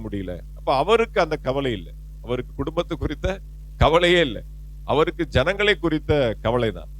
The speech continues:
அதனால அதே மாதிரியான எதிர்பார்ப்பு மற்றவர்கள்ட்டயும் அவர் பார்க்கறதுனால, ஒரு, பெரும்பாலும் பாத்தீங்கன்னா, அந்த கல்யாணம் ஆகாதவங்க பேட்ச் கடைசி வரைக்கும் கல்யாணமாக இருக்கிறவங்களும் இருக்கிறாங்க. அவங்கெல்லாம் கொஞ்சம் கோபத்துல அதிகமா தான், நான் நிறைய பேர் பார்த்திருக்கிறேன். இன்னைக்கு கணவனை விட்டு பிரிந்தவங்க, மனைவி விட்டு பிரிந்தவங்க,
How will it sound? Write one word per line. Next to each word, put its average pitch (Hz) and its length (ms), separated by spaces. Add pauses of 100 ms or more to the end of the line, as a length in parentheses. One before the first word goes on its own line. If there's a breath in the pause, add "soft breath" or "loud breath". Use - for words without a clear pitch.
அதனால 135 460
அதே 185 420
மாதிரியான 170 540
எதிர்பார்ப்பு 147 720
மற்றவர்கள்ட்டயும் 147 760
அவர் 113 140
பார்க்கறதுனால, 113 720 (300)
ஒரு, 131 200
பெரும்பாலும் 165 540
பாத்தீங்கன்னா, 147 340
அந்த 143 200
கல்யாணம் 143 440
ஆகாதவங்க 131 460
பேட்ச் 123 360
கடைசி 135 340
வரைக்கும் 139 480
கல்யாணமாக 131 500
இருக்கிறவங்களும் 131 420
இருக்கிறாங்க. 120 260 (400)
அவங்கெல்லாம் 139 400
கொஞ்சம் 175 420
கோபத்துல 165 360
அதிகமா 147 380
தான், 139 140
நான் 123 240
நிறைய 156 120
பேர் 156 320
பார்த்திருக்கிறேன். 101 380 (100)
இன்னைக்கு 113 300
கணவனை 131 360
விட்டு 123 260
பிரிந்தவங்க, 123 460
மனைவி 123 280
விட்டு 127 200 (100)
பிரிந்தவங்க, 120 360